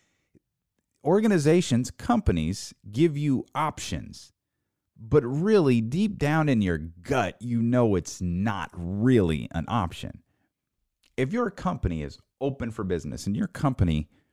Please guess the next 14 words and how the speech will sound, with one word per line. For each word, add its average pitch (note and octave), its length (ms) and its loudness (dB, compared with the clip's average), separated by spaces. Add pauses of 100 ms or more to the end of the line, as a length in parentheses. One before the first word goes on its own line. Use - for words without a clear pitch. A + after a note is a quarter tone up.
(560)
uh, - 100 -20 (180)
let's - 140 -8
say, A#2+ 120 6
is F#2+ 180 4
operating F#2+ 680 0
as D2+ 340 -8 (200)
close D3 300 -2
to A2 100 -4
business F#2 440 -2
as E2 140 -4
usual D#2 340 -2
as D2 120 -4
they C#2 120 -4
can, - 280 -10